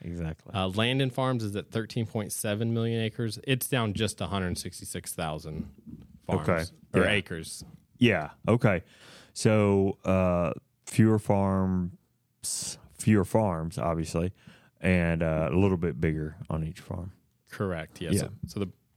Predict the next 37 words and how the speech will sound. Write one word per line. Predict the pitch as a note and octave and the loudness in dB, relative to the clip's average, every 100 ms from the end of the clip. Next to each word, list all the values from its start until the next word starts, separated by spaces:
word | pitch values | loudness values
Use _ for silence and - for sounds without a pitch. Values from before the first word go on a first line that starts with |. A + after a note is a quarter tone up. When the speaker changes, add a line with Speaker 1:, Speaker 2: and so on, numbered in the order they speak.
| _ | _
Speaker 2:
breakout | - A2 G#2+ F#2+ F2 | 2 2 2 0 0
is | F2 E2+ E2+ | -4 -6 -6
we | G2+ | -2
went | G2 F2 | -2 -2
from | F#2 | -6
three | F2 G2+ | -2 0
hundred | F2+ E2+ | 0 -2
sixty-three | G2 - F2 F#2+ F2 | -8 -10 -10 -6 -6
acres. | E2 - E2+ - - _ _ _ - | -8 -10 -10 -10 -14 _ _ _ -6
Now | F#2 F#2 D#2+ D2+ F#2 | 0 0 0 -4 -6
it | |
was | F2+ E2 | -8 -6
three | G#2+ | -2
hundred | F#2+ F2+ - | 0 0 -4
twenty-six | F#2+ E2+ - - E2 - E2 | -6 -4 -6 -6 -8 -8 -14
in | |
two | E2 D#2 | -12 -12
thousand | D#2+ F2 | -14 -16
seventeen. | - D#2+ - A2 | -18 -14 2 4
Speaker 1:
Okay. | G#2 F#2 D#2 _ _ | 4 0 -2 _ _
Oh | G#2+ G2+ | 2 4
yeah. | F2 D2+ - - - - | 2 -2 -12 -20 -20 -4
So, | - C3 B2 B2 - | 0 4 4 2 -4
so, | C3 C#3 A#2+ B2 | -4 0 2 2
uh, | - A#2 A2 - | 2 2 2 0
yeah, | B2 C3 A2 E2 | 0 4 4 4
I | F2+ G2 | 2 4
was | F#2+ F#2 | 2 2
gonna | A#2 | 2
ask | G#2+ G2 - | 4 2 2
about | F2+ F2 | 0 0
farm | - F2 E2+ D#2+ | 0 0 2 0
size. | E2+ D#2+ D#2+ E2 G#2+ - - | -2 -2 -4 -8 -10 -12 -4
So | A2 | 0
we're | A2 A#2 | 4 2
seeing | - A#2 G#2 | 2 2 4
that | G2 F#2+ | 4 2